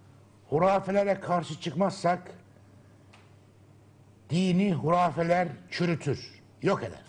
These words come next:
Hurafe galip gelir, din ortadan kalkar. O nedenle bu hususta çok hassas olmalıyız. Bir dakika, bu dinde var mı yok mu diye sormalıyız.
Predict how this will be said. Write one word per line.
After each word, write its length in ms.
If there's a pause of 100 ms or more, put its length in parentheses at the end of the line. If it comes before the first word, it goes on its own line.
(720)
Hurafe 360
galip 440
gelir, 200 (260)
din 100
ortadan 420
kalkar. 340 (1700)
O 120
nedenle 640 (1000)
bu 160
hususta 300
çok 180
hassas 440
olmalıyız. 600 (1300)
Bir 80
dakika, 420 (380)
bu 160
dinde 280
var 200
mı 140
yok 220
mu 140
diye 160
sormalıyız. 720